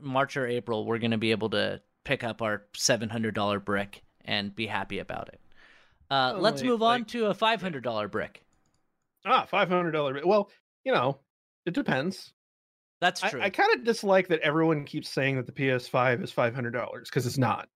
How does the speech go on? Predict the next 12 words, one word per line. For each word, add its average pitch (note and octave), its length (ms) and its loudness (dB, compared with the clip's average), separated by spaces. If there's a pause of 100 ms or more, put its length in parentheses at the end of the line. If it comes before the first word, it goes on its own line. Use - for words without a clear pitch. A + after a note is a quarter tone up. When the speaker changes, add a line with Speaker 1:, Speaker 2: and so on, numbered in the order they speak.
Speaker 2:
It's C#3+ 140 -10
four D3 240 2
hundred A#2+ 180 0
dollars A#2+ 600 0
unless B2+ 300 0
you B2+ 80 -4
want A#2+ 140 -2
a B2 40 -6
disc B2 340 -4
drive, - 340 -6 (200)
which - 380 -4 (520)
I C#3 400 0